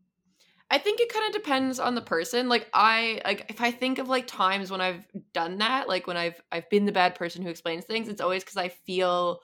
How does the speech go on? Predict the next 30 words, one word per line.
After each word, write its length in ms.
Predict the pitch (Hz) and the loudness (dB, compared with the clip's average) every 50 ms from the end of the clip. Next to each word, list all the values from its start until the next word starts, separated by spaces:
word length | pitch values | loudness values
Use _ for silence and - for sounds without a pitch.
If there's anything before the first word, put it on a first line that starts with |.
| _ _ _ _ _ - | _ _ _ _ _ -2
like 240 | - 175 175 170 - | 0 0 0 0 2
that 240 | 180 175 165 - - | 2 2 2 2 0
person 420 | - 170 170 170 - 180 165 165 | -2 -2 -2 -2 -4 -8 -8 -8
deserves 480 | 160 165 156 - 160 160 160 156 156 - | -8 -10 -10 -8 -6 -4 -4 -6 -6 -10
an 60 | 160 | -12
explanation. 960 | 147 151 - - - 170 151 147 151 160 170 - 233 247 262 277 302 339 330 _ _ _ _ _ _ _ _ _ _ _ _ _ _ _ _ _ _ _ _ _ _ _ _ _ _ _ _ _ _ _ _ - - | -12 -12 -14 -16 -16 -14 -14 -12 -12 -10 -8 -6 -4 -2 -2 -4 -4 -6 -8 _ _ _ _ _ _ _ _ _ _ _ _ _ _ _ _ _ _ _ _ _ _ _ _ _ _ _ _ _ _ _ _ -6 0
So 80 | 226 | 2
I 80 | 220 220 | 2 4
think 180 | 220 277 277 | 4 4 4
it 80 | 302 302 | 2 2
depends 360 | 330 320 - 285 269 262 254 | 0 0 2 2 2 4 4
on 140 | 254 240 233 | 4 2 2
who 320 | 233 233 - - 233 233 | 0 -4 -2 0 2 2
you're 140 | 226 226 220 | 4 2 2
giving 240 | 208 214 202 208 208 | 2 2 2 0 0
the 100 | 196 190 | -2 -2
apology 440 | 180 - 190 175 175 175 175 185 175 | -2 0 2 2 2 2 0 -4 -4
to 300 | 175 - 180 185 196 202 | -4 -2 -2 -2 0 -2
and 80 | 185 | -2
if 120 | 180 180 185 | -4 -2 -2
they're 140 | 175 175 175 | 0 0 0
the 80 | 175 | 0
kind 240 | 180 - 190 170 165 | -2 -2 -2 -2 -2
of 100 | 175 - | -4 -6
person 300 | - 175 165 165 - 165 | -6 -6 -6 -6 -8 -12
who 160 | 175 190 165 | -10 -8 -6
would 140 | 160 160 - | -6 -6 -6
want 220 | 143 156 160 - - | -4 -4 -4 -4 -6
the 100 | 151 131 | -8 -8
explanation. 640 | 92 - - - - 95 - - - - - - | -8 -8 -10 -12 -14 -12 -12 -12 -14 -16 -16 -18